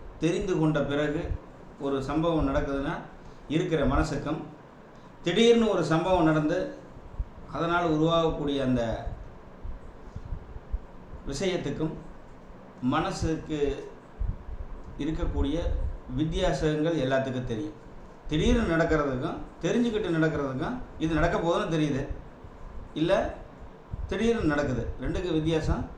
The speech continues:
நமக்கு புரியும். அப்படி இருக்கிற நிலையில இன்னும் ஒரு மாசத்துக்கு, அதாவது ஜூலை இருபத்தெட்டு வரைக்கும் சிம்ம ராசியிலேயே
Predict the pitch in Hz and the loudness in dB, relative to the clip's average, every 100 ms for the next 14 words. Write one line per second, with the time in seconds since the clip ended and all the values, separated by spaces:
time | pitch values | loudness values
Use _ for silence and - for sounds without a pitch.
0 | - - - - - - 131 143 127 123 | -14 -14 -16 -14 -10 -4 -2 0 -2 -2
1 | 151 123 - - - - - - - - | 0 -2 -6 -10 -12 -14 -16 -18 -8 -6
2 | - - 131 147 170 185 180 165 160 151 | -6 -6 -2 0 0 0 2 2 2 2
3 | - - - 160 170 143 160 160 156 160 | 0 -2 0 2 2 4 4 6 4 2
4 | 151 131 123 160 170 - 135 151 151 127 | -2 -2 -2 -4 -6 -6 0 2 2 2
5 | 156 175 165 147 165 156 151 123 127 127 | 2 2 2 2 2 2 0 0 0 0
6 | 123 156 220 - - - - - - - | -2 -4 -6 -10 -10 -10 -10 -10 -12 -10
7 | - - - - - 175 196 175 165 156 | -12 -10 -12 -10 -6 -2 2 4 4 4
8 | 147 147 165 | -2 0 0